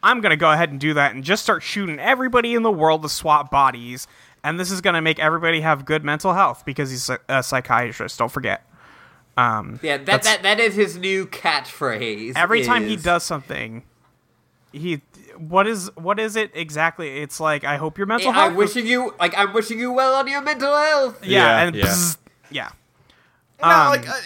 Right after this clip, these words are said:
Speaker 3: admittedly, I did not see Doctor Gray's original episode. I feel like his shtick is a little, I don't really get it.
Speaker 1: No, it's, um, it's bad,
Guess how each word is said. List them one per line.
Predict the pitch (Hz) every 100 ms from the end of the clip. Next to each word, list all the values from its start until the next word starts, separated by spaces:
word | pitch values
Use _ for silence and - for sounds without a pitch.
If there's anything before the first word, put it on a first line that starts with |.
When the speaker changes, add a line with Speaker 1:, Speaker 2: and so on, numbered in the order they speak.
| 165
Speaker 3:
admittedly, | 320 330 302 285
I | 214
did | 240 233
not | 220 214
see | - 226 214 220
Doctor | 196 185 190 190 190
Gray's | 180 180 165
original | 151 147 160 165 139
episode. | 143 165 190 180
I | 185
feel | 370 370
like | 240
his | 240 180
shtick | - - 190 180 170
is | 147
a |
little, | 147 147 143 131 123 - _ -
I | -
don't | 208
really | 180 147
get | 123 135 147
it. | 156 160 _ _ _ _ _ _ _ _ _ _ _ _ _ -
Speaker 1:
No, | 220 214
it's, | 175 -
um, | 202 180 147 123 131 - - - _ - -
it's | 165
bad, | 185 156